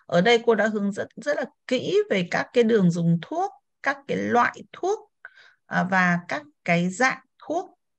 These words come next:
đúng không ạ? Và chúng ta đã, ừm, ừm, đã biết cách theo dõi một cái, ờ, bệnh án của bệnh nhân trong quá trình nhập viện thì đã sử dụng những loại thuốc gì,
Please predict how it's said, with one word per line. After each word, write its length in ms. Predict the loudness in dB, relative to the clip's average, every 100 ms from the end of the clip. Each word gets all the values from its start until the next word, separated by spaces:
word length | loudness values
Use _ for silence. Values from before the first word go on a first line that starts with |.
| _
đúng 180 | -8 -4
không 60 | -4
ạ? 160 | -4 -12 -20 -20 _
Và 200 | -4 -2 0
chúng 180 | -2 0
ta 220 | -2 -2
đã, 480 | -4 -6 -6 -8 -6 -6
ừm, 240 | -6 -6 -6 -10 -20 -20 _ -6
ừm, 280 | -2 -2 -2 -4
đã 120 | -2
biết 260 | -2 -4 -6
cách 180 | -8 -8 _ -8
theo 260 | -4 -4
dõi 440 | -4 -4 -2 -4 -6 -4
một 280 | -4 -6 -6
cái, 380 | -4 -2 -4 -4
ờ, 200 | -6 -8 -12 _ _
bệnh 260 | -6 -4 -4
án 360 | -2 -2 -4
của 120 | -4
bệnh 180 | -4 -4
nhân 460 | -4 -4 -4 -4 -6
trong 280 | -6 -6 -6 -4
quá 200 | -4 -4
trình 580 | -4 -4 -2 -2 -4 -10 -12 -2
nhập 240 | 0 -2 -4
viện 340 | -2 -2 -4 _ _
thì 220 | -12 -10
đã 240 | -6 -8 -8
sử 180 | -6 -4
dụng 180 | -4 -4 -2
những 200 | -2 -2
loại 200 | -6 -8 -16
thuốc 140 | -12
gì, 360 | -2 0 0